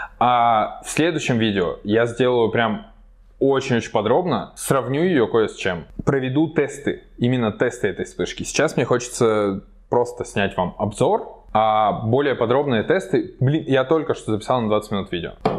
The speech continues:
И вот это тоже можете посмотреть. Я забыл включенным пилотный свет, и у меня расплавился колпачок. Поэтому я хочу это видео все-таки уместить хотя бы в десять минут.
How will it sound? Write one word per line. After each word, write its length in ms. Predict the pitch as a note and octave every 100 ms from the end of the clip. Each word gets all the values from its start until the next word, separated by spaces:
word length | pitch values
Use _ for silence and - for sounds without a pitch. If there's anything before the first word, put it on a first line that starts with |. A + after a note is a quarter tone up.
| - - -
И 100 | G2
вот 180 | F2+ F#2
это 200 | F2 E2+
тоже 240 | F2 D#2+
можете 400 | D#2+ D#2 - - - -
посмотреть. 580 | - F2 - - - - -
Я 140 | G2
забыл 220 | G2 F#2+ F2
включенным 640 | - F#2+ - E2+ C#2+ A#1 - - - - -
пилотный 340 | - F2 - F2+
свет, 380 | - E3 - - - - - -
и 540 | F#2+ F2+ F2 D#2+ - -
у 40 |
меня 160 | F#2+ G2
расплавился 720 | F#2+ - F#2+ F2+ - D2+ - - - - -
колпачок. 420 | - - F2+ - - - - - - -
Поэтому 440 | C#3+ D3 A2 F2
я 160 | G#2 C3+
хочу 240 | C3+ D#3+
это 200 | E3 E3
видео 320 | D3 D#3+ C#3
все-таки 320 | A#2 C3+ B2+ C3
уместить 380 | A#2+ - D3+
хотя 160 | - A#2+
бы 100 | A#2
в 80 | A2
десять 380 | D3 F#3+ F3+ -
минут. 300 | A#2+ F#2